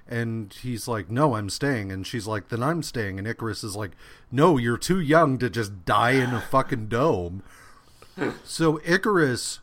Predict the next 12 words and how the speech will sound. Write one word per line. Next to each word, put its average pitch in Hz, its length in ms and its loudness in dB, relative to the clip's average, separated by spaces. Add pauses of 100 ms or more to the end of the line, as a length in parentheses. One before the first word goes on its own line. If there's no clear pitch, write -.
(360)
grabs 139 960 0 (440)
Margot 110 720 -2 (1600)
and 123 200 -2
takes 160 280 -2
her 131 160 4
outside 113 500 0
to 107 100 -10
the 92 100 -8
plane 117 400 -2
that 95 140 -8
brought 110 360 -2
them, 90 260 -6